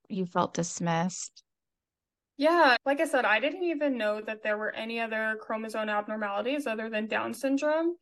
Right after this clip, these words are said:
Speaker 2: until that happened. And so then once we did decide to terminate, they were kind of just like,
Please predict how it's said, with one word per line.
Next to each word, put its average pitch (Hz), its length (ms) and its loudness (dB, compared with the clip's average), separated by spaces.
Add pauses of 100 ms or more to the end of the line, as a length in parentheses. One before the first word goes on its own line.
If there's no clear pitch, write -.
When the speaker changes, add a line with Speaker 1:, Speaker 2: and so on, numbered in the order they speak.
(280)
Speaker 2:
until 233 800 -2 (160)
that 220 180 2
happened. 339 640 -2 (1120)
And 254 320 4
so 262 160 6
then 247 600 2 (440)
once 277 420 4
we 262 180 0
did 233 540 0 (720)
decide 233 360 0
to 233 60 -2
terminate, 247 680 0
they 226 100 -2
were 233 140 -4
kind 320 320 0
of 339 120 -6
just 269 400 -2
like, 220 400 -4